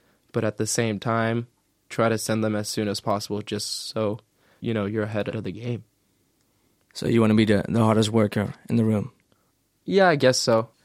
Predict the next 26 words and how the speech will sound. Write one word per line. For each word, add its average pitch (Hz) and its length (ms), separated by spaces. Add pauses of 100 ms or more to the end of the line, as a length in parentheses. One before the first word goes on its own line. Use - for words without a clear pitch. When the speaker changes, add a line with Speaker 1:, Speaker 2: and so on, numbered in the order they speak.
(280)
Speaker 1:
I 127 100
just 123 160
wanna 123 180
stand 117 320
out 117 240
and, 113 300
and, 113 260
uh, 110 320 (460)
prove 120 380
that 117 120
I 113 140
can, 117 300 (380)
I 117 80
could 110 180
do 110 120
the 92 100
job. 85 300 (1500)
Speaker 2:
So, 127 200
but 127 280 (520)
then 127 200
how 123 120
do 135 60
you 135 80
make 123 160
sure 117 280
you, 110 440